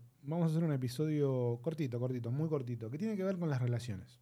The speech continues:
bien, con, con cómo formamos relaciones con nuestros proveedores. Y, y salgo, en realidad salgo de, de un taller,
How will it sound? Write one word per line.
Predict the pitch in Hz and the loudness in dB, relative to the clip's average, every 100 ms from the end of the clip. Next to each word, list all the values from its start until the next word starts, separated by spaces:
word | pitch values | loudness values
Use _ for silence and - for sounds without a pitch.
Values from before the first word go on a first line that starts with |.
| _ | _
bien, | 123 151 131 | -4 -2 -2
con, | 120 117 | -4 -4
con | 123 123 | -4 -4
cómo | 123 170 151 | 0 0 0
formamos | - 127 120 123 139 143 127 | 0 -2 0 -2 -2 0 0
relaciones | 120 117 110 - 135 120 | 0 -2 -2 -4 -4 -6
con | 113 107 | -8 -8
nuestros | 107 107 - | -10 -12 -10
proveedores. | 110 107 104 90 87 - _ - - - - _ - | -6 -6 -6 -8 -14 -20 _ -20 -20 -20 -20 _ -4
Y, | 170 165 143 - | 0 0 -4 -10
y | 180 190 | -4 -2
salgo, | - 262 269 233 240 233 220 | 0 0 0 0 0 -2 -4
en | 147 | -4
realidad | 160 180 226 226 151 | -2 -2 -2 -2 -6
salgo | - 196 214 202 180 | -4 -4 -2 -2 0
de, | 156 143 139 135 | 2 4 2 0
de | 120 147 | -2 -2
un | 160 | 0
taller, | 139 185 202 | -2 0 -2